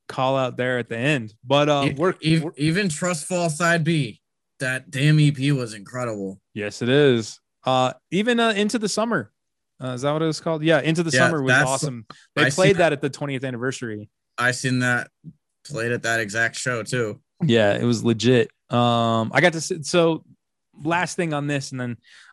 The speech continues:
Speaker 1: uh, we gotta wrap up here shortly. Uh, I actually got to see them open the North American leg of the If Not Now When tour at Red Rocks in Colorado. It was the first show of the,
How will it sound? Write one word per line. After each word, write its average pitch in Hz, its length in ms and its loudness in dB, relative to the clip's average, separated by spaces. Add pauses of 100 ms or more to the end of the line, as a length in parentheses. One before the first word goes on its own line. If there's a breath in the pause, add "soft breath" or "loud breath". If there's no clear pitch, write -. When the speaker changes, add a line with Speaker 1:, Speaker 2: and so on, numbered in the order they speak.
Speaker 1:
uh, 120 160 4
we 131 80 6
gotta 135 180 6
wrap 131 300 2
up 139 200 0
here 123 200 -6
shortly. 120 460 -2
Uh, 120 240 -2 (400 loud breath)
I 156 80 4
actually 180 220 0
got 175 100 0
to 156 100 -6
see 185 320 -2
them 143 460 0 (360)
open 143 580 2
the 120 120 -8
North 139 320 -2
American 139 680 -4
leg 120 420 -4
of 113 180 -8
the 117 200 -4
If 143 220 0
Not 127 280 -2
Now 120 280 -2
When 120 420 -6
tour 110 460 -8 (160)
at 135 200 2
Red 120 220 0
Rocks 110 540 -4
in 123 200 0
Colorado. 110 720 -2
It 107 40 -10 (580 soft breath)
was 123 100 -10
the 123 140 2
first 156 400 2
show 139 320 4
of 127 220 0
the, 120 240 -4